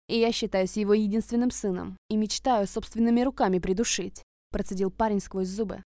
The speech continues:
"Когда мне предложили контракт в юношескую сборную в Англию, мать сразу подписала все документы. Она надеялась меня так защитить от ненависти деда и Малыхина, хотя это я должен был ее защищать".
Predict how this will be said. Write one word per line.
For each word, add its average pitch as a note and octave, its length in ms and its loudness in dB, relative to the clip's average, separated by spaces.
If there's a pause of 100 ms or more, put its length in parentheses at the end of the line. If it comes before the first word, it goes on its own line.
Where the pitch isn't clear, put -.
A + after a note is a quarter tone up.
(160)
"Когда G3+ 320 4
мне G#3 120 4
предложили G3+ 480 2
контракт G3+ 480 -2
в F#3 40 -10
юношескую G3+ 520 -2
сборную G3+ 460 2
в G3 80 0
Англию, G#3 480 0 (160)
мать G3+ 240 0
сразу A3 320 -2
подписала G3 500 -2
все - 140 -4
документы. F#3 640 -4 (280)
Она G#3+ 180 2
надеялась G#3 720 0 (180)
меня A3+ 220 0
так A3+ 160 -4
защитить A#3 520 -4
от - 160 -4
ненависти G3 480 -2
деда G3 280 0
и G3 120 -2
Малыхина, G3 640 -2 (160)
хотя A3+ 240 -2
это G#3+ 240 -2
я A3+ 240 0
должен F#3 400 -2
был G#3 160 0
ее F#3 160 -2
защищать". F3+ 640 -6